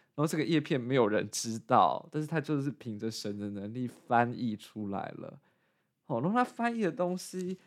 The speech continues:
你去看到这些什么尼斐、摩尔门、阿尔玛、摩罗乃，就这些东西都是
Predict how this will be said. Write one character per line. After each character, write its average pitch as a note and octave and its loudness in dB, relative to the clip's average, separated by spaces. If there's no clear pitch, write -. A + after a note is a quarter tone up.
你 C#3 -2
去 F#3 -2
看 G3+ 0
到 F#3+ 4
这 F3 -2
些 E3 0
什 D#3+ -6
么 A2 -2
尼 A2+ -2
斐、 G2 -2
摩 C3 -2
尔 A#2 2
门、 G#2 -4
阿 D#3 6
尔 A#2+ 4
玛、 B2+ -4
摩 B2+ -2
罗 C3+ 0
乃， D3 -2
就 A#3 -2
这 A#3+ -2
些 A#3+ 4
东 A3+ 0
西 G#3+ -2
都 A3 2
是 G3 0